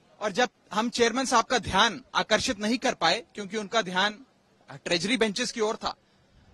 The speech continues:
हमारे एक साथी माननीय सांसद संजय सिंह जी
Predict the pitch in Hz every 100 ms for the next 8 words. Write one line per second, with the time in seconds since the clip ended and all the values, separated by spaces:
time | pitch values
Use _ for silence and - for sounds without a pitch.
0 | - 170 185 226 233 - 185 - 269 269
1 | _ - _ - _ _ _ - - _
2 | - _ - - _ 165 180 208 233 226
3 | 190 233 226 220 202 233 233 208 240 196